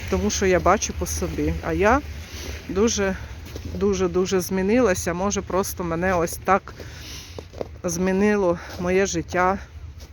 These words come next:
що було нелегке. Із дитинства я розказувала, як мама залишилася одна з нами трьома. Мама хворіла, в її була майже гангрена.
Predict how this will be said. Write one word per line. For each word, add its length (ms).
що 180
було 260
нелегке. 600
Із 140
дитинства 880
я 140
розказувала, 800
як 220
мама 320
залишилася 720
одна 360
з 100
нами 340
трьома. 320
Мама 280
хворіла, 480
в 160
її 220
була 300
майже 400
гангрена. 720